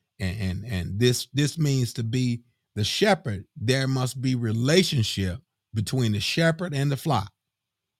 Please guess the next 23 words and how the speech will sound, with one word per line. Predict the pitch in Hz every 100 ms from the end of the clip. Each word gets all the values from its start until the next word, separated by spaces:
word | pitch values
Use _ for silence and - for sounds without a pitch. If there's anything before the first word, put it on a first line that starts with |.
| -
All | 87
right. | 127 196 -
I | 98 107
don't | 139
wanna, | 151
wanna | 156
get | 151 160
ahead | 165 147
of |
myself. | 117 101 104 92 - _ _ _
But | 107
I | 101
want | 135 143
you | 156
to |
see | - 165
this | 139 120
in | 120
twenty-two. | - 139 120 117 135 92 - _ _ _ _
He | 131 135
says | 123 143 131 123
here, | - 135 123 120 _ _ _ _ _ _ _ _ _ _ _ _ _ _ -
"Therefore | 131 220 247 - 117 95